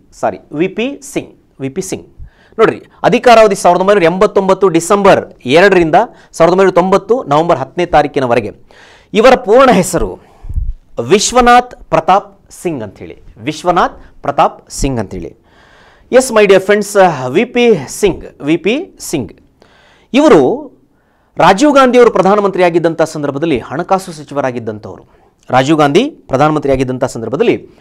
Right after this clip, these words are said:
ಹಣಕಾಸು ಸಚಿವರಾಗಿದ್ದಂತಹ ವ್ಯಕ್ತಿ. So ಇಂತಹ ವ್ಯಕ್ತಿ ಒಂದು ದಿನ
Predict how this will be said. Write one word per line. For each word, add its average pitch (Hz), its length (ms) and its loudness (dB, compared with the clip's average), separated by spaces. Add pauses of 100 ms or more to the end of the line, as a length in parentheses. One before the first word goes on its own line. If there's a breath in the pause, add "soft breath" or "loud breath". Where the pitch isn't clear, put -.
ಹಣಕಾಸು 196 500 -4
ಸಚಿವರಾಗಿದ್ದಂತಹ 127 760 -6
ವ್ಯಕ್ತಿ. - 440 -18 (580 soft breath)
So 262 300 4 (360)
ಇಂತಹ 220 300 4
ವ್ಯಕ್ತಿ 175 560 -2 (100)
ಒಂದು 160 300 -4
ದಿನ 160 100 -2